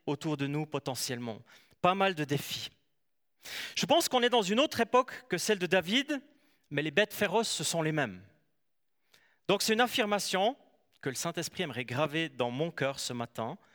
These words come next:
dans le tien aussi qui est là, toi qui es là. De l'hostilité, oui, il y en a, il y en aura encore, mais il y a le mais de Dieu qui est avec toi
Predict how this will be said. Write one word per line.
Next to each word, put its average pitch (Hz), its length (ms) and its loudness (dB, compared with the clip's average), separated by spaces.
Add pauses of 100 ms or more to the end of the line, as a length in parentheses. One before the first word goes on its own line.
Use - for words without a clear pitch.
(200)
dans 123 100 -2
le 113 60 -8
tien 147 240 -4
aussi - 260 -8
qui 131 140 -4
est 113 40 -2
là, 110 220 0 (560)
toi 135 140 -4
qui - 160 -8
es 110 40 -4
là. 104 240 -6 (440)
De 135 80 -2
l'hostilité, 170 580 -2
oui, 151 400 -2
il 135 160 -4
y 131 80 -4
en 123 220 -2
a, 214 240 2 (100)
il 120 80 -8
y 123 60 0
en 127 100 -4
aura 143 180 2
encore, 175 440 4 (260)
mais 151 480 2 (1200)
il 120 60 -8
y 120 40 -2
a 123 40 -2
le 113 160 -2
mais 170 520 4 (840)
de 110 100 -6
Dieu 147 480 -2 (180)
qui 120 160 -6
est 120 80 -4 (100)
avec 127 260 -6
toi 110 220 -10